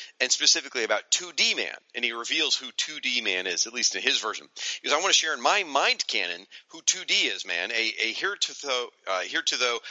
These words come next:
unrevealed Who's Who entry from the awesome theme song." He goes, "If two D Man were a Marvel comic, the title would be The Irredeemable two D Man, after the hero's alter ego.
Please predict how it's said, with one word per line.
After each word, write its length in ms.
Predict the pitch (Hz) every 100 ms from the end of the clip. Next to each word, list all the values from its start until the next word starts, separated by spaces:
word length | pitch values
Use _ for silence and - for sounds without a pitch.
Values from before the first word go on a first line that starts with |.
| - -
unrevealed 460 | 170 185 139 147 131
Who's 200 | 147 139
Who 120 | 127
entry 240 | 110 117
from 160 | - 113
the 140 | 110 101
awesome 300 | 110 - 104
theme 220 | 101 98
song." 180 | 71 58 _ - - -
He 60 |
goes, 100 | 120
"If 160 | 139 -
two 200 | - 240
D 160 | 220 202
Man 260 | 160 147
were 120 | 120
a 60 | 98
Marvel 420 | 101 131 320 392
comic, 360 | - 76 85 -
the 100 | 117
title 300 | - 131 147
would 120 | 123
be 120 | 120
The 160 | 113 156
Irredeemable 720 | 170 160 160 156 185 156 107 87
two 180 | - 139
D 200 | 110 95
Man, 320 | 82 64 58 - - - - -
after 180 | 123 127
the 60 |
hero's 300 | 127 131 123 117
alter 180 | 123 139
ego. 180 | 143 180